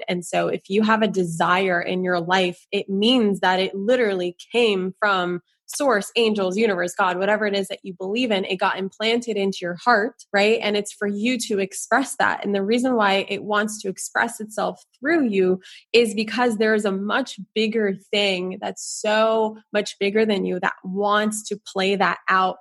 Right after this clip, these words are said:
in its own individual expression, and how we're just individual expressions of God. And this is, like, a big playing field where we are literally just playing out this game as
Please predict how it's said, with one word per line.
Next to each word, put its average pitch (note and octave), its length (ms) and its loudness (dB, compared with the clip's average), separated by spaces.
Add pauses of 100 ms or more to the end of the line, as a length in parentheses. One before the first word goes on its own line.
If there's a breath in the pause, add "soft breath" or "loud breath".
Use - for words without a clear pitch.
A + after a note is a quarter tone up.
(340 soft breath)
in A#3 400 2
its G#3+ 260 0
own G3+ 260 2
individual F#3 760 -2
expression, F3+ 600 -6
and F3 120 -4
how F#3 180 -2
we're G3 140 0
just G3 260 -6
individual G3 520 0
expressions G3 640 -2
of E3+ 160 -8
God. F3 300 0
And F3 120 -4
this - 180 -8
is, F#3 100 -12
like, F#3 200 -4
a F3+ 140 -6 (160)
big G3+ 480 2 (600 loud breath)
playing G#3 580 2
field D4 560 0 (280 loud breath)
where A3+ 220 4
we A3 140 4
are A3 120 2
literally A#3 540 0
just G#3+ 300 -4
playing G3+ 440 0
out F#3+ 380 0
this F#3 260 -2
game F3 640 -2 (160)
as F#3 640 2